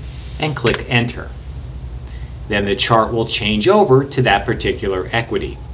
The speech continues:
Once you type in an equity, it will remember it and you'll be able to simply choose that equity from the drop-down.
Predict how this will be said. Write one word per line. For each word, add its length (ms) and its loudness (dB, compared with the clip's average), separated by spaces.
Once 280 6
you 100 0
type 320 0
in 140 4
an 160 0
equity, 560 0
it 100 2
will 220 2
remember 480 4
it 160 2
and 160 0
you'll 140 4
be 200 2
able 280 4
to 120 -2
simply 580 0
choose 540 6
that 160 4
equity 480 0
from 260 -6
the 100 -2
drop-down. 640 -2